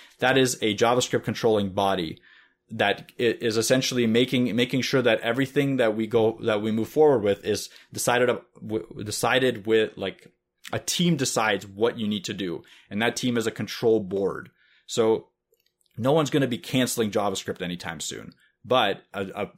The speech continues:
framework like Vue, a framework like React, a framework like Angular, those can be canceled at any point. Smaller frameworks, even more so. If a person loses interest, let's say, like, someone that's working on a framework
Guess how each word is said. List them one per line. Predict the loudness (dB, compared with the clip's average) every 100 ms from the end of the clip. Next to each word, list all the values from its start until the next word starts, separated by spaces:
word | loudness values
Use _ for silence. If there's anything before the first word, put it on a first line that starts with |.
| -2
framework | -2 0 -2
like | -4 -4
Vue, | -2 0 0
a |
framework | 0 -4 -4 -4
like | -4
React, | -2 0 0 -2
a | -4
framework | -4 -4 -4
like | -6 -6
Angular, | -4 0 0 0 -4 _ _ 2
those | 2 2
can | -2 -4 -4
be |
canceled | -4 -6 -6 -6 -6
at |
any | -6
point. | -8 -10 -8
Smaller | -4 0 2
frameworks, | 2 2 0 -2 -6
even | -8 -6 -4
more | -6
so. | -6 -10 -12 -16 -18 -14
If | -10
a |
person | -2 -2 0
loses | -2 -2 -2
interest, | -4 -4 -6
let's | -6 0
say, | 2
like, | 2 0 -4 -20 _ _
someone | -2 0 2 2
that's | 2 2
working | 0 0 0
on | -2
a | -4
framework | -2 -2 -2 -6 -10